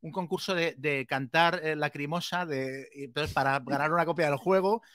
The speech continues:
Speaker 1: y aquí lo volvieron a hacer y, bueno, o sea, la gente recitando, una chica salió también, se puso a cantar. O sea, un espectáculo muy divertido.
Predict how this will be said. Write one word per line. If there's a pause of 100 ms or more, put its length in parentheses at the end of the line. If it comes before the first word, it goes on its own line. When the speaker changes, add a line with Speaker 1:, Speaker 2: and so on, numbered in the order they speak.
(140)
Speaker 1:
y
aquí
lo
volvieron
a
hacer
y,
bueno,
o
sea,
la
gente
recitando,
una
chica
salió
también,
se
puso
a
cantar. (600)
O
sea,
un
espectáculo
muy
divertido.